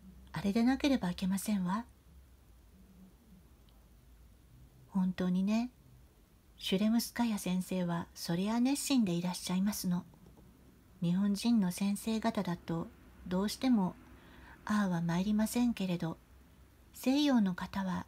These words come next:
たとえご婦人でもそこはきちんとしていらして、全く気持ちがようございますのよ。そしてあの通り授業の間は一時間でも二時間でもちっともお休みにならない稽古を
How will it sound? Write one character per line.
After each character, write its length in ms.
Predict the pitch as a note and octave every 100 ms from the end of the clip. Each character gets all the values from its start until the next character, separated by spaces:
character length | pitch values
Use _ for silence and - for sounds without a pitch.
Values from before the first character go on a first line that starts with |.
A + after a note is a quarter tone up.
| -
た 120 | - F3+
と 160 | G3+
え 80 | G#3
ご 140 | F#3
婦 120 | E3+ F#3+
人 300 | G3 A3 B3
で 80 |
も 260 | C4+ G#3 -
そ 160 | - F3+
こ 120 | -
は 140 | F#3+ G3
き 140 | -
ち 120 | -
ん 100 | B3
と 100 | B3
し 100 | F#3+
て 140 | - F#3
い 80 | F#3
ら 100 | G3+
し 220 | - - -
て、 180 | F#3 F#3 - - - - - - - -
全 140 | E3+ F3 - G#3
く 260 | - F#3 -
気 140 | - F#3+
持 100 | G#3
ち 180 | - G3+
が 120 | G3+
よ 180 | A#3 C4+
う 60 |
ご 80 | F#3+
ざ 160 | F3 F#3
い 80 |
ま 100 | F#3
す 160 | G3 -
の 80 | E3+
よ。 220 | G3+ C4 - - - - - - - - - - - -
そ 160 | -
し 80 | F#3
て 120 | -
あ 80 | F#3
の 140 | G3 G3
通 240 | B3+ B3+
り 200 | F#3 F3+ -
授 180 | - G#3
業 160 | A#3
の 140 | F#3 F3
間 260 | F3 F#3
は 180 | F3 E3+ - -
一 200 | F3 -
時 140 | G3+ A3
間 260 | G#3+ G3
で 120 | F3+ F3
も 240 | D#3+ F3 - -
二 160 | F3+ F3+
時 100 | F#3+
間 240 | F#3 B3+
で 120 | A3 F#3
も 240 | E3+ E3+ - - - - -
ち 140 | - -
っ 40 | -
と 120 | -
も 280 | C#4 A3+ F3+ -
お 80 | E3+
休 260 | F#3 G3
み 120 | G#3 G3+
に 120 | G3
な 140 | F#3+
ら 100 | G#3
な 160 | B3 B3
い 100 | F#3+
稽 180 | - G#3
古 200 | G3+ F#3
を 180 | E3